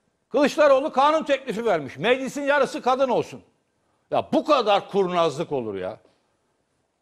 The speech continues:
O kanunun reddedileceğini biliyor. A K P, M H P reddedecek. Ne gerek var o kanun teklifine? Partinin tüzüğünü değiştir. Sen kendin yap.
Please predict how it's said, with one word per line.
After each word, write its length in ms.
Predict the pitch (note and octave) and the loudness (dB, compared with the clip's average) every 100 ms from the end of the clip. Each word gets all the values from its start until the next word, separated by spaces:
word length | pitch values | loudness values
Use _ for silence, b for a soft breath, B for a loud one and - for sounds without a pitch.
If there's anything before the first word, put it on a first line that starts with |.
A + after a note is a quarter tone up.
| _ _ _ | _ _ _
O 100 | G#3 | -6
kanunun 520 | A#3+ B3 A#3+ B3 B3 A#3 | 0 2 2 2 0 2
reddedileceğini 800 | A#3+ A3 A3 G#3+ G#3 G#3 G#3 G3+ | 2 2 0 2 2 2 0 0
biliyor. 260 | G3 C#3+ - _ _ _ _ _ _ _ _ _ _ _ _ _ _ _ _ - | 0 -2 -4 _ _ _ _ _ _ _ _ _ _ _ _ _ _ _ _ -2
A 120 | F#3+ | 0
K 140 | D3+ | 0
P, 140 | C3 C3 | -8 -6
M 120 | F#3 | -4
H 80 | C3+ | -4
P 180 | A3 A3 | 0 2
reddedecek. 480 | G3+ C3+ E2+ - _ _ _ _ _ _ _ | 0 -2 -10 -18 _ _ _ _ _ _ _
Ne 100 | A#3 | -2
gerek 320 | D4 C4 G3 | 2 2 2
var 120 | G3+ | -2
o 100 | F3 | -2
kanun 280 | - D#3 C#3+ | 0 -2 -2
teklifine? 460 | B2 A#2+ _ C3+ D#3 - _ _ _ _ - | -8 -12 _ -10 -10 -14 _ _ _ _ 0
Partinin 380 | G#3 A3 C4+ | 0 0 -8
tüzüğünü 380 | G3+ A#3+ B3+ C#4 | -4 -2 -2 -2
değiştir. 400 | A#3+ E3+ - A3 - _ _ _ _ _ _ _ _ _ _ _ _ | 0 0 -2 -10 -12 _ _ _ _ _ _ _ _ _ _ _ _
Sen 240 | - A3 C#4+ | -2 -2 0
kendin 380 | F3 E3+ A3+ | -2 -2 -4
yap. 340 | E4+ G3 - | -2 -2 -4